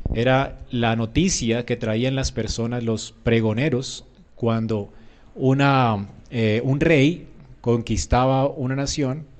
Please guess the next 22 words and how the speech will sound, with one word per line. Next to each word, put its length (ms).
que 80
está 220
en 100
guerra, 360
y 140
entonces 540
traía 340
libertad 760
a 160
esa 220
nación, 480
y 100
los 180
pregoneros 520
comenzaban 560
a 120
proclamar 720
que 200
la 120
guerra 300
ha 20
acabado 480